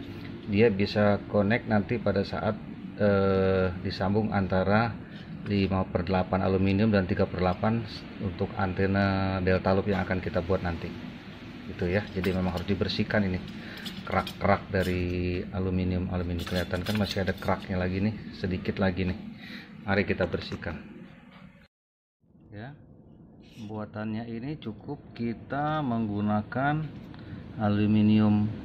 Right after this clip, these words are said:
eh, eh, yang lima per delapan, kita pakai yang setengah saja.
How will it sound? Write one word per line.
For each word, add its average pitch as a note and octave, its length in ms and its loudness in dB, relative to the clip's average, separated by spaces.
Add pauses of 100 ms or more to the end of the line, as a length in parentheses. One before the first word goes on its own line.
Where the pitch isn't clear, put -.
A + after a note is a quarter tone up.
(720)
eh, G#2 640 4 (1300)
eh, G2+ 160 2
yang G#2 160 6
lima G2+ 240 4
per G#2 160 6
delapan, C3+ 240 2
kita G#2+ 160 4
pakai G#2 400 2
yang G#2 320 6 (160)
setengah G#2 400 2
saja. G#2+ 480 2